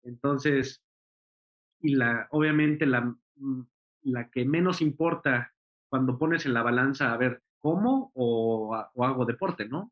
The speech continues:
Entonces, por eso mucha gente deserta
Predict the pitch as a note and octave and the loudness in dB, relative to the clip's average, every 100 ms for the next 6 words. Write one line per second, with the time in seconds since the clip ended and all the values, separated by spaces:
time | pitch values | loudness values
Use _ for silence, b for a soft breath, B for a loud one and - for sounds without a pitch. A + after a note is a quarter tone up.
0 | _ _ - C3 C3 B2 - A#2 - B2 | _ _ -6 -2 -2 -6 -6 -6 -4 -6
1 | A2+ C3+ C3+ D3+ - C3 B2 C#3 C#3 _ | -6 -6 -6 -6 -6 -6 -4 -4 -6 _
2 | _ _ _ C3 C3 C#3+ C#3+ B2+ D3 C#3 | _ _ _ -4 -2 0 -2 0 0 0
3 | C3+ | -2